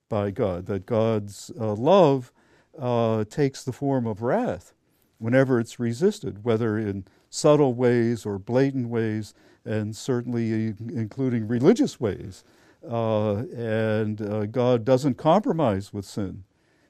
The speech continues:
Uh, God doesn't, uh, s-, call sin good. Uh, God does not turn a blind eye toward it. You know, the, the, the, the wrath of God i-, is a, a very important part of the gospel,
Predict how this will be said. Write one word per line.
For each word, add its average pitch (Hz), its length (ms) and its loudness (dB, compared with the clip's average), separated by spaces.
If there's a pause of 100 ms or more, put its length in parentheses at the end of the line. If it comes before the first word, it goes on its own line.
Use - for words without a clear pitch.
(100)
Uh, 101 200 -6
God 107 320 0
doesn't, 120 580 -2
uh, 113 720 -4
s-, - 220 -20 (280)
call 123 320 2
sin 135 540 -2
good. 147 400 0 (360)
Uh, 104 180 -4
God 113 420 0
does 110 200 -4
not 120 280 -2
turn 131 240 0
a 123 40 -2
blind 120 400 0
eye 165 380 2 (520)
toward 135 280 2
it. 98 200 -8
You 110 120 -6
know, 107 80 -4
the, 101 100 -4
the, 98 520 -10
the, 104 180 -14 (100)
the 107 140 -8
wrath 123 400 2
of 113 160 -2
God 165 360 2
i-, 110 40 -2
is 110 540 -6
a, 101 340 -8
a 107 40 -4
very 123 300 0
important 113 560 -4
part 147 260 -2
of 101 140 -6
the 110 80 -6
gospel, 143 500 -4